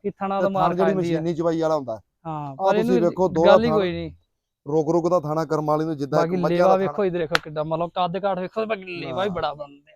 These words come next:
Speaker 1: ਆ। ਇੱਧਰ ਦੇਖੋ।
Speaker 2: ਆਹ ਵੇਖੋ
Speaker 1: ਅਜੇ
Speaker 2: ਜੀ।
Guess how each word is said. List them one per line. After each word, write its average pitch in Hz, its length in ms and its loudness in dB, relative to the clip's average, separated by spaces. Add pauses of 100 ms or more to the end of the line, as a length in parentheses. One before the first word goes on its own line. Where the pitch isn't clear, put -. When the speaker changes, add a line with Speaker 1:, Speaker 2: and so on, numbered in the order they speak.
Speaker 1:
ਆ। - 40 -20 (480)
ਇੱਧਰ 151 120 -6
ਦੇਖੋ। 147 300 -8 (520)
Speaker 2:
ਆਹ 156 180 -2
ਵੇਖੋ 135 180 -4
Speaker 1:
ਅਜੇ 185 140 -4
Speaker 2:
ਜੀ। 120 120 -12